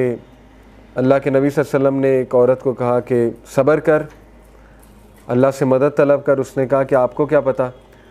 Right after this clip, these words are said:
बहरहाल फिर उसने कहा मैं माफ़ी मांगती हूँ, मैं सब्र करूँगी। तो अल्लाह के नबी ने कहा कि "Verily patience is at the first strike, इन्नमा सब्रु इंद सदमतिल ऊला", सब्र सदमे के शुरू में होता है, बस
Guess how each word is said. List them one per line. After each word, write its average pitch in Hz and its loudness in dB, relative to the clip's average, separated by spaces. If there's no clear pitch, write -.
बहरहाल 139 2
फिर 143 0
उसने 147 -4
कहा 147 0
मैं 143 2
माफ़ी 127 -2
मांगती 131 -2
हूँ, 135 -2
मैं 131 0
सब्र 131 0
करूँगी। 131 0
तो 131 0
अल्लाह 131 0
के 135 -4
नबी 135 0
ने 135 -2
कहा 139 0
कि 165 0
"Verily 175 2
patience 165 -2
is 135 -2
at 131 0
the 143 0
first 127 -2
strike, 135 0
इन्नमा 190 2
सब्रु 175 0
इंद 160 0
सदमतिल 156 0
ऊला", 117 -2
सब्र 143 0
सदमे 127 -6
के 151 -10
शुरू 123 -6
में 110 -4
होता 87 -14
है, - -20
बस 90 -14